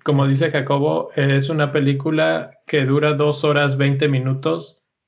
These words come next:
y no lo sientes, no, no hay, eh, platicábamos un poco antes de empezar a grabar, no es algo que te volte-, voltees a ver el reloj así de, "Ay, a ver a qué hora se acaba esto",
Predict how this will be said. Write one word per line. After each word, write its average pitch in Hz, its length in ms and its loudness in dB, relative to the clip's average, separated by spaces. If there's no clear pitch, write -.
y 127 240 0
no 135 240 2
lo 160 140 2
sientes, 135 560 -2
no, 147 340 -2
no 147 300 2
hay, 151 460 0
eh, 131 340 0
platicábamos 147 680 0
un 135 80 -4
poco 139 220 0
antes 139 340 0
de 135 60 0
empezar 135 360 -2
a 139 40 4
grabar, 135 480 0
no 160 120 0
es 143 100 0
algo 151 300 2
que 135 180 0
te 135 140 -2
volte-, 131 540 0
voltees 139 380 0
a 160 60 0
ver 147 100 2
el 143 100 2
reloj 127 320 -4
así 139 180 -4
de, 143 200 -4
"Ay, 151 280 -2
a 135 60 2
ver 135 160 2
a 135 100 0
qué 147 80 -2
hora 135 140 2
se 131 100 -4
acaba 135 300 0
esto", 175 420 -4